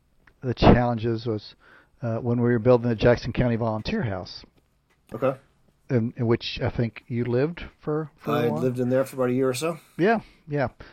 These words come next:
Speaker 1: So, you know, it has a vaulted ceiling in it. And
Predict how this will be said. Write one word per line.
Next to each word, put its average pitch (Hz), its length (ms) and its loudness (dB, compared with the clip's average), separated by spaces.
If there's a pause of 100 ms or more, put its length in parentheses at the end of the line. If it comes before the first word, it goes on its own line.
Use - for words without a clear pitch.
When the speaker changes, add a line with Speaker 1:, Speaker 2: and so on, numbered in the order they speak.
Speaker 1:
So, - 140 0
you 143 100 6
know, 151 120 6
it 143 60 10
has 147 140 8
a 117 40 4
vaulted 135 360 4
ceiling 127 420 -4
in 87 100 -12
it. - 120 -18 (580)
And 117 520 -6